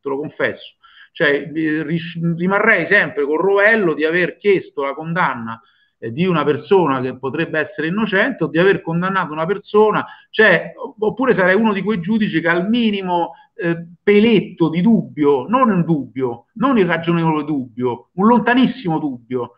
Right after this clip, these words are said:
cioè condanna oltre, non il ragionevole dubbio, ma oltre il lontanissimo dubbio. Io assolverei tutti,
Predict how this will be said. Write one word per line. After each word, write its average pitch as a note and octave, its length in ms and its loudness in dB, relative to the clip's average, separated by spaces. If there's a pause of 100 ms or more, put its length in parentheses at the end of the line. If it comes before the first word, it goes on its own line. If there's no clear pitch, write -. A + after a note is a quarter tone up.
cioè F#3+ 180 -4
condanna A#3 720 2
oltre, B3+ 480 2
non A#3+ 160 2
il G3 80 0
ragionevole G3 460 -2
dubbio, G3 140 -2
ma A3 40 2
oltre A#3 280 -2
il G#3 60 0
lontanissimo A3 800 0
dubbio. F3+ 240 -4
Io G#3+ 60 -4
assolverei A3 440 -2
tutti, B3 380 -4